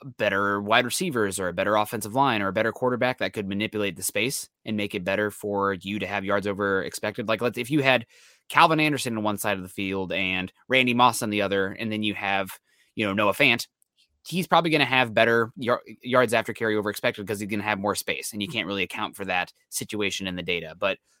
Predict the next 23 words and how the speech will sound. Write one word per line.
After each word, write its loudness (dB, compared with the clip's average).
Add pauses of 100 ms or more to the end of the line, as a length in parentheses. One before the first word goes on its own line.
overall, 8
I 4
think 0
it's -2
a 0
really 0
good -2
stat, 2
and -2
I 4
would 2
expect 0 (300)
Noah 2
Fant 2
to -2
have -2
one 0
of -2
the -2
lowest -2 (240)
yards 2
after -2
catch -4